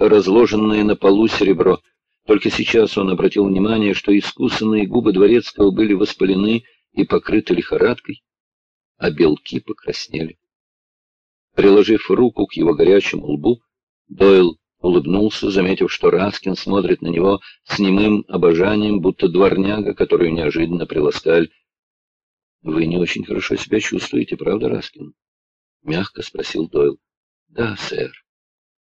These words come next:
«Не очень хорошо, сэр», — слабым голосом пробормотал слуга.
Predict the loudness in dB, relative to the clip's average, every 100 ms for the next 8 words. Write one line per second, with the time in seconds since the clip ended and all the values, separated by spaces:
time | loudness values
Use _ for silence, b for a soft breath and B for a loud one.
0 | _ 0 2 2 -4 -12 -8 -8 -6 -8
1 | -8 -6 -6 -6 -8 _ _ _ _ _
2 | -14 -4 -2 -2 -2 2 2 0 -8 -10
3 | -6 -4 -4 -4 -2 -2 -2 -6 -4 -6